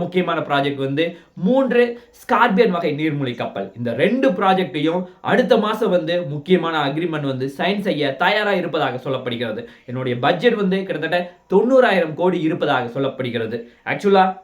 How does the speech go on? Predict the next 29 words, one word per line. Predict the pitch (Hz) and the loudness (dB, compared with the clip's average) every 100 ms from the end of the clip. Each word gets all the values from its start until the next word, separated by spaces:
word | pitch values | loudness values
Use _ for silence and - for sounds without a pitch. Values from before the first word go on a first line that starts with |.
| 156 | -2
இது | 156 165 | 2 4
வந்து | 160 185 196 190 - | 4 2 0 -2 0
கூடிய | 247 233 196 | 0 4 2
விரைவில் | 175 165 180 123 | 2 -2 -2 -2
அக்ரிமெண்ட் | 156 170 147 135 - | -2 -4 -2 -6 -2
சைன் | 165 185 165 | 0 0 0
ஆனால் | 147 151 160 - - 160 | 0 0 -2 -6 -14 -8
இந்தியாவினுடைய | 170 190 175 160 151 131 - | 2 4 4 2 -2 -2 0
கடற்படையின் | - - 151 135 147 165 | -2 -2 -2 -2 -4 2
பாதுகாப்பை | 160 175 160 - - 143 - - | 2 2 2 0 0 -2 -6 0
பல | 175 214 226 | 2 4 2
மடங்கு | 202 202 202 147 | 0 0 0 -2
அதிகரிக்க | 165 165 147 139 | -2 -2 -2 -2
முடியும் | 180 185 175 139 | 2 4 4 0
அப்படின்னு | 139 143 | -4 -4
சொல்லி | 135 | -2
எதிர்பார்க்கப்படுகிறது. | 135 139 127 110 113 110 107 117 - - - | -2 -2 -4 -6 -6 -4 -4 -6 -10 -18 -2
ஆக்சுவலா, | 143 202 254 220 214 - _ | -2 0 2 2 0 -8 _
பிரான்ஸ் | 190 208 262 262 | -2 0 2 0
கிட்ட | 196 180 | 2 2
வந்து | 156 143 - - - | 2 -2 -4 -8 -12
இந்தியா | 165 214 233 208 | -6 0 4 4
வந்து | 170 151 160 - | 4 0 -6 -4
already | 139 175 196 185 208 - _ | 0 4 4 2 -6 -12 _
முப்பத்தி | - 214 - 269 269 | -6 -4 4 4 4
ஆறு | 220 180 180 | 2 4 2
ரஃபேல் | 185 226 - | 4 2 4
போர் | 175 | 2
விமானத்தை | 160 151 143 131 | 2 -2 -2 -2